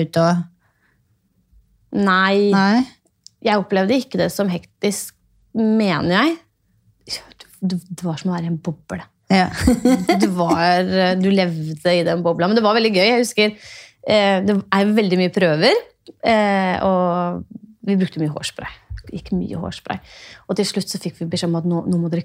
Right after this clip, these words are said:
Speaker 2: kutte ut, for hun ene mistet stemmen sin, for vi brukte sånn hårspray. Vi sto jo bare i sånne r-, små rom, ikke sant? Masse
Speaker 1: Mm.
Speaker 2: folk.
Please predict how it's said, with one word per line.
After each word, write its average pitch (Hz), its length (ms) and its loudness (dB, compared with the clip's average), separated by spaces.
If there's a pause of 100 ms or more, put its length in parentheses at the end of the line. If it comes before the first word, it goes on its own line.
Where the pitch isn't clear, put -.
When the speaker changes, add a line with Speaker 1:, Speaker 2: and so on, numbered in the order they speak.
Speaker 2:
kutte - 400 -8
ut, 294 80 -4
for 240 160 -2
hun 226 160 2
ene 170 160 0
mistet 190 240 -6
stemmen 175 480 -4
sin, 302 240 0
for - 160 -2
vi 214 80 0
brukte 240 240 2
sånn - 160 2
hårspray. 349 400 2 (480)
Vi 262 160 4
sto 285 240 4
jo 262 80 4
bare 403 160 4
i 254 60 4
sånne 233 160 4
r-, 180 140 -6 (120)
små 190 220 2 (100)
rom, 240 160 4 (160)
ikke 415 140 0
sant? 392 180 2
Masse - 160 0
Speaker 1:
Mm. 202 80 4
Speaker 2:
folk. - 300 0